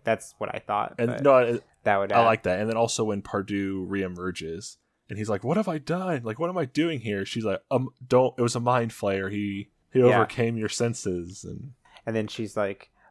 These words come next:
Speaker 1: "But try to re-, recollect, Pardue. How do we get out of here? How do we get to Daniel?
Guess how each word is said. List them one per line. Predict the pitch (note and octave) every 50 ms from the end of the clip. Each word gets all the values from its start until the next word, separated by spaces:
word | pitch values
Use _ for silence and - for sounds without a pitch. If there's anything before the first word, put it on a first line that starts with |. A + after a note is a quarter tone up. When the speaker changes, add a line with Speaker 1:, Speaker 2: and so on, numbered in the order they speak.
| _ _
Speaker 1:
"But | - A#2 A2 -
try | - - C#3+ D3+
to | D3 C#3+
re-, | C3 C3+ C3+ C#3 C#3 -
recollect, | - C3 B2 - B2 A#2 A2+ G#2+ -
Pardue. | - G#2+ G#2 G#2 G2+ F#2+ F#2+ G2+ - _ _ _ _ _
How | - - B2+ B2
do | C3+ C3
we | C3 B2+
get | A#2 A#2+ A2+
out | A2+ A#2 A2+
of | A2 -
here? | - G2+ G2
How | F#2+ A2+ A#2+
do | B2 B2
we | B2
get | A2+ A#2+ A#2 -
to | - G2+
Daniel? | G2 A#2 G#2+ G#2+ G#2+ G#2 G#2 G2+ G2 F#2+ - A2